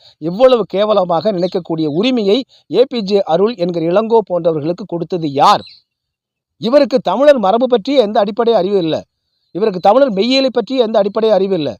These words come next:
இவர் முதல்ல தம்மை தமிழர் என்று வந்து கூறிக்கொண்டு இங்கே ஏமாற்றுகிறாரோ என்கிற ஐயம் நமக்கு ஏற்படுது. ஏன்னா, அந்த திராவிட கூட்டம் என்ன பண்ணுவாங்கன்னா, எல்லா இடங்களிலும் தமிழர்கள் போலவே தங்களை காட்டிக்கொண்டு உள்ள வந்து பார்த்தீங்கன்னா, உள்ளடி வேலை செய்து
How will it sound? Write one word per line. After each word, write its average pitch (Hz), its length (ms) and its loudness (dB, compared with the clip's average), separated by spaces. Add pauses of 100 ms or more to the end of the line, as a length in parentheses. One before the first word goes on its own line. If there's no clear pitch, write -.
(420)
இவர் 240 240 4
முதல்ல 254 240 4
தம்மை 220 240 -2
தமிழர் 226 340 6
என்று 254 220 2
வந்து 214 240 0
கூறிக்கொண்டு 202 480 0 (120)
இங்கே 202 220 -2
ஏமாற்றுகிறாரோ 247 800 2
என்கிற 202 260 0
ஐயம் 220 240 0
நமக்கு 196 320 -4
ஏற்படுது. 156 380 -4 (380)
ஏன்னா, 165 120 0
அந்த 240 200 2
திராவிட 247 400 4
கூட்டம் 220 320 0
என்ன 190 160 0
பண்ணுவாங்கன்னா, 190 440 0
எல்லா 185 280 4
இடங்களிலும் 208 500 0 (300)
தமிழர்கள் 240 420 2
போலவே 247 340 4
தங்களை 202 340 -2
காட்டிக்கொண்டு 170 600 -4 (380)
உள்ள 269 240 2
வந்து 226 200 0
பார்த்தீங்கன்னா, 202 360 -2
உள்ளடி 262 260 2
வேலை 202 200 2
செய்து 180 420 -2